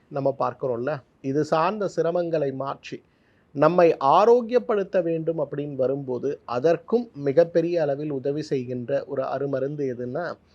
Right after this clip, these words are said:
இந்த ஆலமரப்பட்டை பால் கஷாயம் தான்.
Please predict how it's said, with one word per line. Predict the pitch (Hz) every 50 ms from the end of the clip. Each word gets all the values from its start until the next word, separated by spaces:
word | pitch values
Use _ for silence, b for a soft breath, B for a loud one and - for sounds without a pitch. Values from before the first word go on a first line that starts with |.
| b b b b b -
இந்த | 147 139 139 139 139 - - 131
ஆலமரப்பட்டை | 131 139 156 170 180 180 165 156 147 135 - - 123 113 - - 165 220 220 _ -
பால் | - 143 - - 127
கஷாயம் | - 123 120 - - - - - - - -
தான். | - -